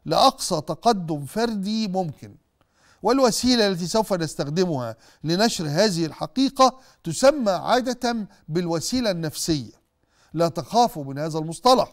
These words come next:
لأنه ليس مجرد كلمة من خمس مقاطع. الحرب النفسية هي الصراع من أجل عقول وإرادات البشر." طيب، الحرب دي نجحت،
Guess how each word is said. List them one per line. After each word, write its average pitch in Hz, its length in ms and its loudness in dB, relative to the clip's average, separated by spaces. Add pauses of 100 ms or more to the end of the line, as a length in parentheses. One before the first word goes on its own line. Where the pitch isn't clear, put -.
(460)
لأنه 190 280 0
ليس 247 220 0
مجرد 196 400 0
كلمة 208 480 2 (260)
من 156 160 -4
خمس 190 320 0
مقاطع. 185 680 4 (400)
الحرب 185 400 -2
النفسية 220 760 0 (400)
هي 156 120 2
الصراع 180 800 8 (280)
من 156 240 -4
أجل 170 320 0
عقول 254 1040 0 (420)
وإرادات 165 1040 0
البشر." 190 520 -2 (1500)
طيب، 131 280 -4 (1400)
الحرب 294 340 4
دي 294 100 4
نجحت، 269 380 0